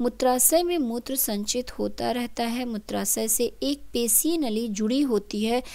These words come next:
जिसे मूत्र मार्ग कहते हैं। तो काफ़ी इंपॉर्टेंट है, यहाँ से क्वेश्चन बनता है एग्जाम में। तो एक बार इसको मैं फिर से एक्सप्लेन करती हूँ कि the waste which is present in the blood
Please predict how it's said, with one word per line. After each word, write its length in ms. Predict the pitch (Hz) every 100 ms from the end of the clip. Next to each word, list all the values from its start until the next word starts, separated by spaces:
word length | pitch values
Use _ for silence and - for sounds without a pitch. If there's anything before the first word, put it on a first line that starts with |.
| - -
जिसे 580 | 202 214 196 - 208 208
मूत्र 580 | 214 208 226 - 240 233
मार्ग 600 | 208 185 185 196 220 262 - - -
कहते 380 | - 254 - 254
हैं। 280 | 220 214 226 - - -
तो 80 |
काफ़ी 500 | 220 226 226 - 277 -
इंपॉर्टेंट 640 | 226 226 233 233 311 285
है, 120 | 240
यहाँ 320 | 220 208 254 262
से 180 | -
क्वेश्चन 460 | 220 208 - 226 220
बनता 360 | 214 196 190 202
है 220 | 202 254
एग्जाम 500 | - 233 247 247 226
में। 200 | 185 180 - - - - - -
तो 60 | -
एक 120 | 254
बार 160 | 302 320
इसको 320 | - - 311 302
मैं 100 | 311
फिर 320 | - - 285
से 180 | 285 339
एक्सप्लेन 560 | - - - 233 233 262
करती 380 | 262 254 277
हूँ 280 | 269 277 294 - - -
कि 100 | 262
the 280 | 226 254 220
waste 440 | 220 254 277 - 269
which 360 | 247 294 -
is 200 | 311 - -
present 380 | 233 247 285 277
in 180 | 233 233
the 120 | 226 196
blood 300 | 220 240